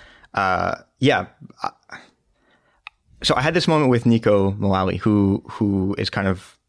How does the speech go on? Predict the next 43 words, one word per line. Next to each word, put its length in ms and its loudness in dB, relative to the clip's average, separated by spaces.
one 120 0
of 80 0
the 60 -2
protagonists 480 -4
of 100 -4
our 320 -2
Doing 220 0
It 60 -2
Yourself 420 -6
story. 300 -6
And 120 2
he 40 4
goes, 120 2
like, 140 -2
"Do 80 2
you 80 6
know 520 4
a 60 2
lot 220 2
about 320 0
mountain 260 0
biking?" 320 -6
And 340 0
so 320 0
this 280 0
is 260 2
what 280 -2
people 220 -2
don't 180 -2
know. 160 -2
I 140 0
know 420 2
very 280 2
little 220 2
about 180 0
mountain 220 -4
biking. 280 -12
I 80 -4
know 100 2
very 180 2
little 200 4
about 140 0
filmmaking. 600 0